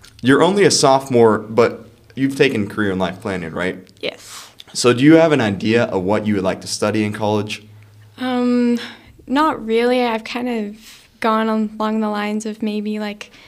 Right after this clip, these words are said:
Speaker 2: being a dental hygienist or something, or nursing. I've been really interested in, but that's about it.
Speaker 1: So has A M P helped you at all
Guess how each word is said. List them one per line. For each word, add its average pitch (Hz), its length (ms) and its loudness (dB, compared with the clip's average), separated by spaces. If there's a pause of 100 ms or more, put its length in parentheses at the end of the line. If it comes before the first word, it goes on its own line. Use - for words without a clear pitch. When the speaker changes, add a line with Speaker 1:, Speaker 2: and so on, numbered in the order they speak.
(140)
Speaker 2:
being 220 220 -4
a 214 80 -6
dental 214 300 -6
hygienist 233 540 -8
or 262 60 -8
something, 269 600 -4 (220)
or 214 220 -4
nursing. 220 640 -6 (420)
I've 220 200 -10
been 220 160 0
really 220 220 -2
interested 220 420 -6
in, 233 200 -6
but - 260 -12 (540)
that's - 200 -16
about - 260 -10
it. 123 200 -10 (100)
Speaker 1:
So 127 280 4
has 110 100 2
A - 100 -4 (140)
M 120 120 -2
P 113 220 -4
helped 101 340 -2
you 107 140 4
at 104 80 2
all 104 440 0